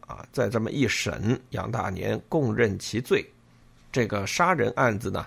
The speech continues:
就算了了。 吴世玉此后呢，就去找这个朱尔旦，说：“这个既然啊，你的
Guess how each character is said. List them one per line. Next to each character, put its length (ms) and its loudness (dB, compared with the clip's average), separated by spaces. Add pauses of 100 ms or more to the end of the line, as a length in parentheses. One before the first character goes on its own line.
(140)
就 180 0
算 200 -2
了 360 -4
了。 240 -4 (840)
吴 140 2
世 220 2
玉 320 2
此 260 0
后 220 2
呢， 240 0
就 180 2
去 300 -2
找 340 -4
这 180 0
个 420 -4
朱 100 4
尔 160 4
旦， 240 2 (480)
说 460 0
：“这 200 0
个 240 -4
既 220 0
然 360 4 (140)
啊， 140 -12 (140)
你 160 -2
的 280 0